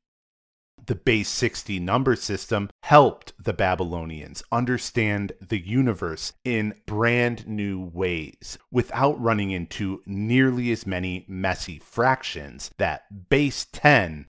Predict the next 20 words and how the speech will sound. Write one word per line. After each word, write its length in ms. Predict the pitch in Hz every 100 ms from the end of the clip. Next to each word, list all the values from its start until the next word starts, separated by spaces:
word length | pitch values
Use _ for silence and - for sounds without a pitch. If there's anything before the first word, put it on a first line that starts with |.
| _
just 440 | - 151 - - - _
can't 400 | - 139 143 -
help 500 | - - 135 87 - -
but 220 | 104 90
get 160 | - 95
itself 460 | - - 80 64 -
into. 480 | 123 135 120 - 65 - _ _ _ _ _ _ _ _ _ _ _ _ _
Base 220 | 117 101 -
sixty 800 | - 147 - - 110 101 101 _
is 320 | 120 117 104
the 100 | 120
number 420 | 113 113 127 135
system 680 | 131 - 127 - 127 120 113 -
that 200 | 98 -
has 260 | 98 87 -
unlocked 680 | 120 123 123 104 98 92 -
the 120 | 85 87
universe 600 | 92 120 113 110 110 -
for 200 | - 80
humanity 840 | - 85 90 107 104 107 101 95